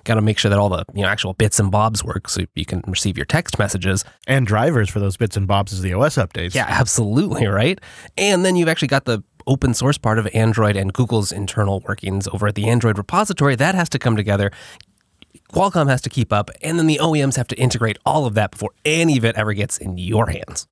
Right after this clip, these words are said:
Speaker 2: And that's to say nothing if the carriers get involved with any bits of it.
Speaker 1: Let's hope not.
Speaker 2: <laughs> Right. But, eh, practically speaking, this means that Android will be supported on the eight eighty-eight Snapdragon with version eleven, twelve, thirteen,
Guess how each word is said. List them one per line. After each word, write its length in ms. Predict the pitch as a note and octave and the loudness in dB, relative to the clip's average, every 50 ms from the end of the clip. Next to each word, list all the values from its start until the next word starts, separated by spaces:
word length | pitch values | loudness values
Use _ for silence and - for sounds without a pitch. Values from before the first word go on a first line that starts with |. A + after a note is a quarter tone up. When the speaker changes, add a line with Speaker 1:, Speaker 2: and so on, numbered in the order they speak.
| _ - | _ -4
Speaker 2:
And 100 | - C3 | 0 0
that's 140 | C#3+ C3 - | 0 0 0
to 100 | - C3 | -2 -2
say 160 | - C3+ A#2+ | 0 0 2
nothing 380 | A#2+ C3 C#3 - - B2+ A#2 A2+ | 2 2 2 2 2 0 0 0
if 100 | G#2 - | -2 -4
the 80 | - | -4
carriers 380 | - - C3+ C3 C3 A#2 A2+ G#2 | -2 0 2 2 4 2 2 2
get 160 | G#2+ B2+ - | 0 -2 -2
involved 360 | G#2+ G#2+ G2 G2+ G2 F#2+ F#2 | 0 -2 0 0 0 0 -2
with 120 | G2+ G2 A2 | -2 -2 -2
any 160 | G#2 G2 G2 | -2 -2 -2
bits 320 | F#2 G2 F#2+ F2 - - | -2 -2 -4 -4 -2 -4
of 100 | F#2 F2 | -4 -2
it. 160 | E2+ B1 - _ _ _ _ - | -2 -4 -8 _ _ _ _ -2
Speaker 1:
Let's 160 | A#2 G#2+ - | -2 0 2
hope 180 | - G2+ - - | 0 0 0 -2
not. 260 | F#2+ - - - - - - | -8 -6 -6 -8 -6 -4 -4
Speaker 2:
<laughs> 100 | - - | -2 0
Right. 260 | E3 C3+ A2+ G#2 - | 0 0 0 -2 -2
But, 160 | G2 B2+ C3+ | -2 -2 -2
eh, 200 | B2 C3 E3 F3+ E3 - | -2 -2 -4 -4 -4 -2
practically 480 | G3 G3+ B3 - - A#3 - D#3 C#3 | -2 -2 -2 -2 -2 -2 0 2 0
speaking, 480 | C3 - - A#2 G#2 A2 A2 G#2+ G2+ G2 - | 0 2 0 0 2 2 2 2 2 0 -2
this 340 | - A2+ G2+ A2+ A2 - - | -4 -2 0 0 -2 0 0
means 440 | A#2+ G#2+ G2+ G2+ G2 G2 G#2 - - - - - - - - - - | 0 2 2 2 0 0 -2 -4 -8 -16 -20 -20 -20 -20 -20 -12 -4
that 240 | A2 A#2 A#2 G#2+ - _ - - | 0 0 0 0 -2 _ -4 -2
Android 500 | B2 C#3 D3+ D#3+ D#3 E3 D3+ D3+ D3+ D3 | 0 0 2 2 4 4 4 4 2 2
will 160 | C#3 C#3 B2+ | 2 2 2
be 120 | B2 B2+ | 2 0
supported 440 | A#2 - C3+ A#2+ - A#2+ A2 G#2+ G#2 | 0 -2 -2 0 0 0 0 2 0
on 120 | G2 G2+ | 0 0
the 140 | G2+ - F2+ | 0 0 0
eight 140 | C3 C#3+ - | -2 0 0
eighty-eight 380 | C3+ C3+ C3+ C3 B2+ B2 A#2+ - | 0 2 2 2 2 0 0 -2
Snapdragon 800 | - C3 B2 A#2+ A2+ A2+ A2+ G#2+ F#2+ F#2+ F#2 G2 F2+ F2+ F2+ - _ - - - - | 0 0 0 0 0 -2 -2 0 0 0 -2 -4 -4 -4 -6 -8 _ -18 -16 -8 -4
with 140 | A2+ G#2 F2+ | -4 -2 0
version 280 | G#2+ G#2+ G2+ F#2+ F#2+ | 0 0 0 0 -2
eleven, 540 | F2 F2 G#2+ B2+ C3 C3 C3 C3+ C3+ C3+ - _ _ - - | -2 0 2 2 2 2 0 0 -2 -4 -6 _ _ -16 -16
twelve, 600 | - - A#2 A2+ A2+ A#2 A#2 A2+ A2 G#2+ G#2+ - - _ _ | -10 -4 -2 0 2 2 2 2 0 -2 -4 -10 -18 _ _
thirteen, 840 | - - - C3+ B2+ B2 - - - D3 B2+ A#2 A2 G#2 G2 G2 | -12 -4 -2 -2 -2 -2 -4 -4 0 2 2 4 4 2 0 0